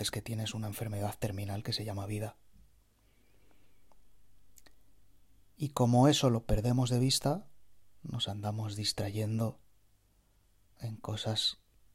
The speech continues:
que no tienen ningún sentido cuando tomas conciencia de que te estás muriendo. Y todos nos estamos muriendo.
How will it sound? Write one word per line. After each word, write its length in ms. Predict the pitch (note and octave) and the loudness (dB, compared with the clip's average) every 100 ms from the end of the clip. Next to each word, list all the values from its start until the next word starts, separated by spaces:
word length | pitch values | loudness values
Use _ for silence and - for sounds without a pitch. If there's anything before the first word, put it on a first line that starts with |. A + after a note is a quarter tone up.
| - - - - - - | -20 -20 -20 -20 -20 -8
que 180 | A#2 | -6
no 180 | G#2+ A2+ | -2 -2
tienen 480 | - A#2+ A#2 G#2+ G#2 | 2 4 4 4 2
ningún 340 | G#2+ A#2 A#2+ | 2 0 0
sentido 640 | G#2+ A2 G#2 A#2 A2+ A#2 - - - - - _ _ _ - - - - - - - - | 2 0 2 2 4 2 -2 -14 -20 -20 -20 _ _ _ -20 -20 -20 -20 -20 -20 -20 -10
cuando 260 | A#2+ A#2 | -6 -4
tomas 320 | A2+ G#2+ G#2 - | 0 0 0 -2
conciencia 680 | G2+ G2 - G#2+ G#2 A#2 | -2 0 0 0 0 -2
de 120 | A#2 | -2
que 100 | A#2+ | -4
te 80 | - | -6
estás 260 | G#2 G2+ - | -6 -4 -4
muriendo. 480 | G2+ G#2 G#2+ A2 - - - - - - - - - - - - - | -2 0 0 -4 -10 -20 -20 -20 -20 -20 -20 -20 -20 -20 -20 -20 -8
Y 100 | A#2+ | -6
todos 460 | - A2+ G#2+ G2+ A#2 | 0 2 2 -2 -4
nos 160 | G#2 | -2
estamos 400 | G2 - G2+ G2+ | -2 -2 -2 -2
muriendo. 560 | G2+ G2+ G2 G#2+ - | -2 0 0 0 -2